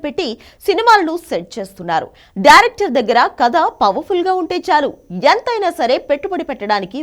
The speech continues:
వెనకడుగు వేయడం లేదు. అంతవరకు బాగానే ఉంది, కానీ సినిమా వసూళ్ల విషయంలో చేస్తున్న హడావిడి మాత్రం అసలు ఏం బాగాలేదు అనే కామెంట్స్ వస్తున్నాయి.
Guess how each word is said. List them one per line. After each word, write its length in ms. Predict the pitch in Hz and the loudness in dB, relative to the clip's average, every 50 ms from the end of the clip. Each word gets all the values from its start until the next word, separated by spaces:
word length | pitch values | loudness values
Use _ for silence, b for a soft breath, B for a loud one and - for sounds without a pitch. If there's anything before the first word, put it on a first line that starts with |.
| 262 190 160 | -10 -10 -10
వెనకడుగు 420 | 165 175 - - 277 254 240 220 196 | -10 -10 -10 -12 -12 -12 -12 -10 -8
వేయడం 240 | 185 175 170 175 175 170 | -8 -6 -6 -6 -6 -6
లేదు. 160 | 165 160 151 - - b b b b b b - | -6 -8 -8 -10 -16 b b b b b b -14
అంతవరకు 460 | 139 160 - 330 349 381 - - 440 427 415 359 | -10 -8 -2 0 2 2 2 0 -2 -2 0 0
బాగానే 280 | 349 370 381 370 359 330 | 0 0 -2 -4 -6 -6
ఉంది, 160 | 285 233 214 170 - _ _ - | -6 -6 -8 -10 -12 _ _ -4
కానీ 200 | 262 294 349 381 381 - - | -4 -2 -2 -4 -6 -8 -10
సినిమా 280 | 208 185 202 269 320 370 392 | -10 -6 -2 0 0 2 2
వసూళ్ల 300 | 403 392 392 392 370 370 359 | 0 -2 -2 -4 -4 -4 -4
విషయంలో 320 | 330 - 370 370 339 339 269 - | -6 -6 -6 -6 -6 -6 -6 -6
చేస్తున్న 300 | 330 - - - 330 254 180 175 - | -8 -10 -8 -8 -8 -8 -8 -8 -8
హడావిడి 380 | 156 147 165 190 247 311 320 294 294 | -6 -4 -2 -2 -2 -2 -2 -4 -4
మాత్రం 260 | 302 294 - 403 302 - - B B B B B 359 | -4 -4 -4 -4 -6 -6 -8 B B B B B -2
అసలు 220 | 427 - 415 330 247 180 180 208 233 294 | 0 0 0 -2 -2 -2 0 2 2 2
ఏం 100 | 392 359 226 165 175 202 | 2 2 0 2 4 4
బాగాలేదు 480 | 240 330 392 403 370 359 330 262 302 294 277 | 4 4 4 0 -2 -2 -4 -4 -4 -2 -2
అనే 100 | 247 220 214 - - 175 | -2 -4 -6 -8 -6 -6
కామెంట్స్ 380 | 160 156 185 233 247 247 220 190 | -6 -6 -6 -8 -12 -12 -14 -16
వస్తున్నాయి. 480 | 180 - - 180 170 175 165 107 73 | -16 -14 -14 -12 -8 -6 -6 -6 -8